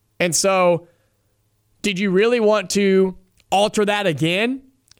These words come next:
and derail that again and have to restart again? I don't think so. And so I think Georgia made the right call. It sucks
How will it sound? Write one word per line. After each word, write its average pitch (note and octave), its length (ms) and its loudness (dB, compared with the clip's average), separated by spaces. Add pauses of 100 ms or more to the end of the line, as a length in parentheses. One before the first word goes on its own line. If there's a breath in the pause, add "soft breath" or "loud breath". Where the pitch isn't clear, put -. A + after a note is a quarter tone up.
and E3 360 -2
derail G#3 460 0
that G3+ 260 -2
again F3 440 -2
and F#3+ 100 -4
have F3 200 -4
to D#3 100 -6
restart F#3+ 600 0
again? F3 600 -2 (920 soft breath)
I A#3 80 -2
don't C#4+ 220 0
think C#4 220 -2
so. C#3 400 -4 (360)
And C#3+ 120 -6
so G3+ 80 0
I G#3+ 100 0
think C#4 240 -2
Georgia A3 320 2
made G#3 240 0
the E3 60 0
right F3 280 0
call. F3+ 280 0
It G3 140 -2
sucks A#3+ 540 -2